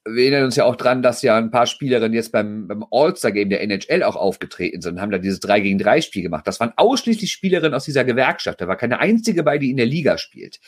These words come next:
Das heißt, die, die, die, die Stimmung zwischen diesen beiden Gruppen ist nicht so, dass man irgendwie sagt, „Wir wollen uns annähern und zusammen was tun“, sondern die stehen sich wirklich konträr gegenüber. Einer der größten Streitpunkte si-, sind zum Beispiel die nachrückenden College-Spielerinnen.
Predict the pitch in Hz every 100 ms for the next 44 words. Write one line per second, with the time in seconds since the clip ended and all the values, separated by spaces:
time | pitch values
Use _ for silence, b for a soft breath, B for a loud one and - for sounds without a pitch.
0 | B B B 139 123 147 - - 85 _
1 | 82 117 123 120 117 117 110 110 110 98
2 | - 98 - 240 294 127 - 107 104 95
3 | 90 82 82 82 82 87 110 123 147 208
4 | 220 131 113 113 98 104 95 104 117 -
5 | 104 95 120 113 95 - 143 175 117 98
6 | 101 98 95 110 190 101 90 - 139 117
7 | 113 104 - 147 139 131 - - 113 -
8 | 123 147 127 98 98 143 - B B 117
9 | 120 110 113 151 123 - 101 131 - 160
10 | 135 117 - 120 156 120 110 - 135 117
11 | 107 107 147 - 113 107 - 233 190 -
12 | - 90 80 80